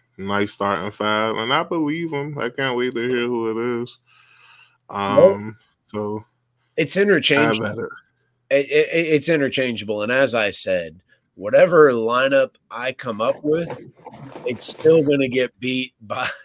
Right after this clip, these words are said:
Speaker 2: <laughs> by the opposite race. So
Speaker 1: Now, let's, now hold up here.
Speaker 2: Go ahead.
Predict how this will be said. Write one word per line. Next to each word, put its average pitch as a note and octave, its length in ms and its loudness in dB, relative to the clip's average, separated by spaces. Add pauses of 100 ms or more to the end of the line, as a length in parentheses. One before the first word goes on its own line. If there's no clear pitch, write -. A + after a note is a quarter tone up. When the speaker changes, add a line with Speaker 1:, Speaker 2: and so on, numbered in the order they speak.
(140)
Speaker 2:
<laughs> - 840 -8
by B2 360 0
the A2+ 420 -4
opposite A#2+ 580 -2
race. F#2+ 560 -4 (340)
So A2+ 380 2
Speaker 1:
Now, A#2+ 380 2 (460)
let's, D3 560 0 (960)
now B2+ 240 0
hold E3+ 320 0
up D#3 220 -2
here. G2 320 -12 (600)
Speaker 2:
Go F#2 120 -2
ahead. B2+ 280 -4